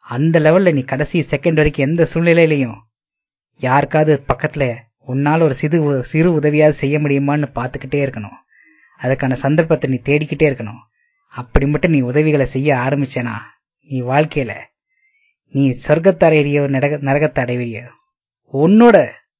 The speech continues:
மனசாட்சிக்கு நீ நிம்மதியா நல்லவளா இருப்ப, உனக்கு நீ நிம்மதியா இருப்ப.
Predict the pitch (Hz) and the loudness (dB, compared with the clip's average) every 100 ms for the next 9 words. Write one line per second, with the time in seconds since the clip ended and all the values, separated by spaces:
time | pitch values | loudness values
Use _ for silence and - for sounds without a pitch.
0 | _ 135 147 151 139 - - 120 131 131 | _ -2 0 0 -2 -6 -12 -8 -4 -2
1 | 127 131 131 113 - _ _ _ _ - | -2 -2 -2 -4 -10 _ _ _ _ -8
2 | 131 143 139 123 - 113 - - _ _ | -2 0 0 -2 -6 -12 -14 -20 _ _
3 | _ _ _ _ 131 160 165 139 127 131 | _ _ _ _ -4 -4 -2 -2 -2 -2
4 | 127 117 117 - | -4 -6 -10 -14